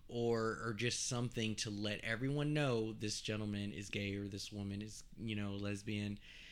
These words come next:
And they don't have to do that with him. But anyways, yeah, Captain Holt, he's so funny, and I love his character so much. So, yeah,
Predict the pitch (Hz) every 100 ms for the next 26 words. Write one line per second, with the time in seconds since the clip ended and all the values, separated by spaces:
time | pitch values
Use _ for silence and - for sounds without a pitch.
0 | - - 131 135 151 147 127 117 160 127
1 | 107 101 110 95 87 107 - - - -
2 | 127 113 123 117 104 - - 110 - -
3 | 131 135 120 110 110 - 117 123 127 123
4 | - - - - 147 156 135 120 120 113
5 | 110 107 104 98 - 101 107 107 - -
6 | - - - - -